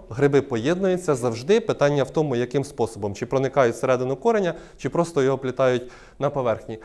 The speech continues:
І бактерії також відіграють дуже велику роль у, е, здоров'ї рослини. Е, вони можуть просто мігрувати всередині самої рослини, контролюючи її імунну систему.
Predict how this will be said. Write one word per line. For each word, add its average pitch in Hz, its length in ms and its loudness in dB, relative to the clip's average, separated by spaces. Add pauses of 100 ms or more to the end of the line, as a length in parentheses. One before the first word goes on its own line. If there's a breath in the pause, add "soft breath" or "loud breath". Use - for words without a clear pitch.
(200 loud breath)
І 180 120 0
бактерії 196 640 4
також 180 380 2
відіграють 143 480 0
дуже 135 220 -2
велику 131 340 -2
роль 127 240 0
у, 117 240 -2 (640)
е, 117 140 2
здоров'ї 113 420 2
рослини. 196 380 0
Е, 180 80 -4 (500 loud breath)
вони 143 340 2
можуть 127 600 -2
просто 156 360 2
мігрувати 127 520 2
всередині 131 480 2
самої 123 360 -2
рослини, 160 340 -2
контролюючи 135 580 -4
її 110 180 -4
імунну 110 260 -4
систему. 104 460 -10